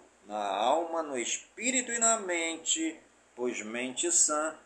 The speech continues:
incorpore sã. E que nós estejamos todos os dias com saúde,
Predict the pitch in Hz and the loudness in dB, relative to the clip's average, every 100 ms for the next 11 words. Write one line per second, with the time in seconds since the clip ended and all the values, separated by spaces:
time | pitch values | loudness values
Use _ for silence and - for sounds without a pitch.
0 | - - 127 110 95 92 107 107 127 - | -14 -12 -8 -4 -4 -4 -8 -6 0 2
1 | - 127 - - - - 208 - 214 190 | 2 0 -6 -12 -16 -14 -6 0 2 4
2 | 170 - 143 110 123 120 113 - 170 165 | 2 0 -4 -2 -2 -2 -6 -6 -6 -4
3 | 151 156 123 117 127 123 - - - - | -4 -6 -6 -4 -2 -2 -2 -4 -6 -6
4 | 208 240 - 202 202 180 170 170 - 151 | -2 2 2 4 4 6 6 4 2 -4
5 | 165 | -2